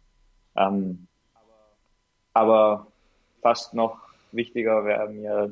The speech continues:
der Titel bei der deutschen Meisterschaft. Also, ja. Erstmal eine Medaille.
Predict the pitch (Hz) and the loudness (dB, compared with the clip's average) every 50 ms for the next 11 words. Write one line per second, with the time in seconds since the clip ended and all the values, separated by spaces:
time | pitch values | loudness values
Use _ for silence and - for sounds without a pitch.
0 | 104 - - - 58 - - - - - - _ _ _ _ _ _ 131 _ 131 | -8 -8 -6 -6 -4 -4 -6 -6 -8 -12 -16 _ _ _ _ _ _ _ _ _
1 | 117 _ _ _ _ _ _ _ _ _ _ _ _ _ _ _ - 131 - 127 | _ _ _ _ _ _ _ _ _ _ _ _ _ _ _ _ 0 2 4 2
2 | 117 101 110 107 107 107 104 104 - 110 104 - - 113 110 110 120 120 - 117 | 2 4 4 4 4 4 4 4 2 -2 -2 -2 -4 -2 0 0 0 -2 -4 -8
3 | 110 110 110 110 - - 120 113 - 113 113 110 104 - _ _ - - - - | -6 -6 -6 -6 -2 -2 -2 -2 0 -2 -2 -2 -4 -8 _ _ -10 -10 -10 -10
4 | _ _ _ _ _ _ 113 _ _ _ 110 _ _ 107 110 _ _ _ _ _ | _ _ _ _ _ _ _ _ _ _ _ _ _ _ _ _ _ _ _ _
5 | _ _ _ _ - - 110 117 - - 113 110 110 107 110 107 104 110 123 127 | _ _ _ _ 2 2 2 2 4 2 2 4 6 6 6 6 6 4 4 6
6 | 123 113 107 - - | 4 2 2 0 -6